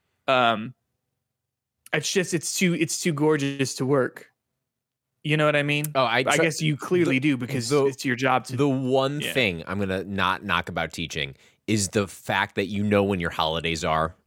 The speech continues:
Speaker 2: all the time.
Speaker 1: Yeah.
Speaker 2: You get
Speaker 1: Yeah.
Speaker 2: those holidays. Um, so my wife and I are going on our honeymoon, um, in July, the only month of the school year I have no school, um, by
Speaker 1: Yeah.
Speaker 2: the way. So in, in July, we're going on our honeymoon,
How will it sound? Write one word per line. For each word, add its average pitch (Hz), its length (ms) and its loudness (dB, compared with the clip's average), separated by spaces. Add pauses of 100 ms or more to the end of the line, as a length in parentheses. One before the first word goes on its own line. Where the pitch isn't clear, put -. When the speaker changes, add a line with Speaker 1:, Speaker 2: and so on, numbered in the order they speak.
(100)
Speaker 2:
all 85 180 0
the 95 100 -2
time. - 200 0
Speaker 1:
Yeah. 135 300 2 (100)
Speaker 2:
You 123 140 0
get 131 200 2
Speaker 1:
Yeah. 135 120 0
Speaker 2:
those 120 180 2
holidays. 85 680 0 (340)
Um, 95 440 0
so 110 300 2
my 113 100 2
wife 120 220 2
and 120 100 -2
I 110 40 4
are 104 40 0
going 104 260 2
on 92 80 2
our 82 120 0
honeymoon, 85 560 -6 (320)
um, 85 340 2
in 98 140 -2
July, 95 540 0
the 113 140 -2
only 180 280 2
month 135 260 0
of 107 80 -8
the 110 80 -2
school 104 300 2
year 92 160 0
I 90 80 2
have 90 120 0
no 104 240 0
school, 85 460 -6 (240)
um, 82 340 -2
by 85 180 0
Speaker 1:
Yeah. 87 40 -2
Speaker 2:
the 85 100 -8
way. 82 200 -4 (480)
So 120 520 0
in, 120 460 0 (140)
in 110 240 0
July, 104 260 2
we're 101 80 0
going 98 180 2
on 104 80 0
our 101 60 0
honeymoon, 90 480 -4